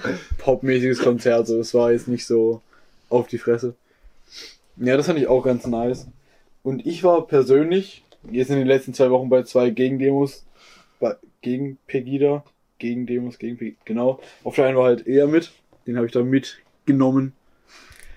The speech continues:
Ähm, und ich war davor, also ist schon ein bisschen länger her, auch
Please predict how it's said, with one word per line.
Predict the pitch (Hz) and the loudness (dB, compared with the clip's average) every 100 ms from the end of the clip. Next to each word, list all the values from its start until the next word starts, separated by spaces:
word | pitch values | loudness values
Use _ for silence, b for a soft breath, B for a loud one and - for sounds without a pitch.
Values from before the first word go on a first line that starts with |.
| b b b b | b b b b
Ähm, | 147 147 147 147 143 | 0 2 0 -2 -2
und | - 147 | -4 -2
ich | 131 | 2
war | 143 | 2
davor, | 139 - 147 160 175 - - - - - | 2 2 2 4 2 -4 -18 -20 -20 -12
also | 113 110 - | -12 -10 -12
ist | - | -6
schon | 127 123 | -4 -2
ein | |
bisschen | 117 131 123 | -4 -4 -2
länger | 123 127 | 0 0
her, | 131 127 113 | 4 2 4
auch | 120 143 | 0 0